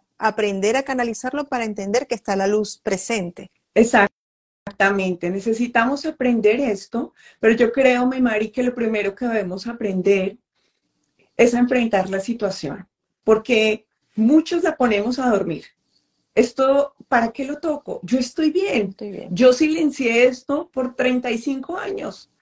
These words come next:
Speaker 2: Sí.
Speaker 1: Miedo, por miedo.
Speaker 2: Totalmente. Y fíjate que cuando empecé a abrir la cajita de Pandora,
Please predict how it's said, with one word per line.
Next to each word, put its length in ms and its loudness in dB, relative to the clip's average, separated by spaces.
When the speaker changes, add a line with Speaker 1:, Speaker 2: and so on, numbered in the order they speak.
Speaker 2:
Sí. 220 2
Speaker 1:
Miedo, 540 6
por 160 2
miedo. 340 2
Speaker 2:
Totalmente. 1500 -4
Y 320 -2
fíjate 400 0
que 140 0
cuando 220 0
empecé 380 0
a 100 2
abrir 420 0
la 200 0
cajita 380 0
de 80 -2
Pandora, 680 -2